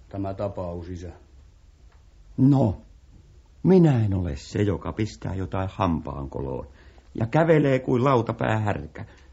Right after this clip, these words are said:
Speaker 2: mutta pyydän myös anteeksi kanttorilta.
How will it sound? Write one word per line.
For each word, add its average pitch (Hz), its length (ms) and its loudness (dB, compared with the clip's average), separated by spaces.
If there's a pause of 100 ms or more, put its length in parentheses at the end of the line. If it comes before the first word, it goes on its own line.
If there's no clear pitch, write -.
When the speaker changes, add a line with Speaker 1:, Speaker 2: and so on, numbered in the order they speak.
(440)
Speaker 2:
mutta 110 200 -6
pyydän 113 280 4
myös 110 160 2
anteeksi 110 400 -2
kanttorilta. 80 680 -6